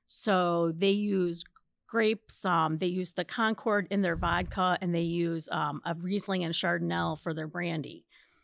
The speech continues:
So it's a different process, different recipe, if you will.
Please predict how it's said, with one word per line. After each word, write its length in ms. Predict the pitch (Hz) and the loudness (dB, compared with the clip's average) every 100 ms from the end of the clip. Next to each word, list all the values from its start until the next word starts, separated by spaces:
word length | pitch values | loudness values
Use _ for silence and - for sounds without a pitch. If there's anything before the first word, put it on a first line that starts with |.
| _ _ | _ _
So 640 | - - 170 165 156 151 - - | -6 0 2 2 -2 -4 -6 -6
it's 140 | 190 | -2
a 60 | 208 | -2
different 520 | 165 269 - 247 208 | 2 0 4 2 2
process, 580 | - 208 208 - 233 226 | 2 4 4 4 0 0
different 340 | 208 220 202 175 | -4 0 0 4
recipe, 580 | 185 185 - 208 247 247 | 2 2 -2 -2 -2 -2
if 120 | 254 | -2
you 120 | 254 | -2
will. 300 | 262 277 | 0 -2